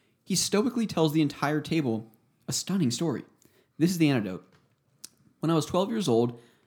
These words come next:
I was playing with my neighbor on a railroad bridge near our home. No one else was around. We got into an argument, and I pushed him off the bridge, killing him instantly.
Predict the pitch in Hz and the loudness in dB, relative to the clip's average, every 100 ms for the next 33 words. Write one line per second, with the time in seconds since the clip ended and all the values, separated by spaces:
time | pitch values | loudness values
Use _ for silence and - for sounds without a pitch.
0 | _ 139 143 - 170 160 156 139 143 135 | _ -4 -4 -2 -2 -2 -2 -2 0 0
1 | 107 104 113 120 135 135 139 127 151 98 | -4 -4 -2 2 2 2 0 2 0 0
2 | - - _ _ _ _ 123 117 113 143 | -6 -18 _ _ _ _ -2 0 0 0
3 | 131 107 - _ _ _ _ - 185 254 | -2 -4 -10 _ _ _ _ 0 2 4
4 | 233 202 135 117 147 131 113 120 - _ | 2 0 -2 0 0 2 2 0 -4 _
5 | 131 165 214 170 139 131 147 135 110 107 | 0 2 0 0 0 2 0 0 -2 -2
6 | - 139 135 208 196 185 170 170 185 135 | -2 -2 0 0 0 -2 -4 -4 -2 -2
7 | - - _ _ - 156 143 110 113 120 | -4 -14 _ _ -8 -2 0 0 -2 -4
8 | 92 85 | -8 -8